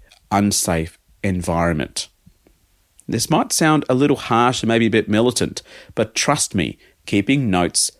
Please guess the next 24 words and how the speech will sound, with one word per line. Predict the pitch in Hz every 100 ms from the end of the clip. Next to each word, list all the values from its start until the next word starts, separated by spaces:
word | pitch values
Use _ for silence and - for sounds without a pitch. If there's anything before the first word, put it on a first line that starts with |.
| _ -
comes | - 95 85
in | 87 78
handy. | - - 92 90 71 - - _ _ - - _ - -
Now, | - 139 135 - - 123
burnout | 120 196 214 190 175 -
is | 135
a | 117
real | 95 123 127
problem | - 104 101 87 - - - _ _
in | 110
healthcare, | 90 90 - 76 -
so | - 117 110 - - - - _ _ _ - -
you | 117
need | 123 156 -
to | 139
take | - 92 -
care | - 92 90
of | 92 85
yourself. | 80 - 87 - - - - _ _ _ _ _ _ _ -
Know | 92 98 143
when | 143 151
to | 151
say | 156 151
no. | 110 85 78 82